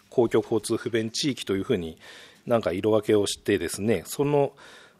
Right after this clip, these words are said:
地域に対して対策を取り組んでいる自治体もあるわけなんですけども、じゃあ留萌市はこのような公共交通不便地域をですね、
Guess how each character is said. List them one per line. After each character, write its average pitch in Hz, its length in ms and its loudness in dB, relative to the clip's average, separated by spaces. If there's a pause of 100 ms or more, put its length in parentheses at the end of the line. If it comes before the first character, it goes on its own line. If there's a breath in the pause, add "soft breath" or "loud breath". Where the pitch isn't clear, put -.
(220)
地 175 200 0
域 156 120 -2
に 143 140 4
対 156 240 6
し - 140 -2
て 160 440 8 (140)
対 160 260 4
策 170 340 4
を 156 200 6 (320)
取 208 220 6
り - 40 -6
組 196 140 6
ん - 20 4
で 135 80 6
い 101 80 6
る 92 80 -4
自 - 100 -12
治 - 160 -12
体 113 160 4
も 104 200 -2
あ 135 80 6
る 120 80 6
わ 98 100 4
け 98 80 -2
な 82 100 -2
ん 82 40 -6
で 82 80 -6
す - 120 -10
け 87 120 -4
ど 90 100 -6
も、 117 240 2 (560 loud breath)
じ - 80 -4
ゃ 110 40 0
あ - 20 -2
留 131 100 2
萌 202 260 6
市 - 160 4
は 110 120 8
こ 117 100 0
の 131 100 6
よ 139 100 8
う - 20 -
な 101 80 2
公 175 260 2
共 180 180 6
交 165 220 0
通 160 140 -2
不 - 160 0
便 180 200 4
地 202 300 -2
域 120 300 -4
を 87 100 -2
で 82 120 -8
す - 100 -16
ね、 98 260 -6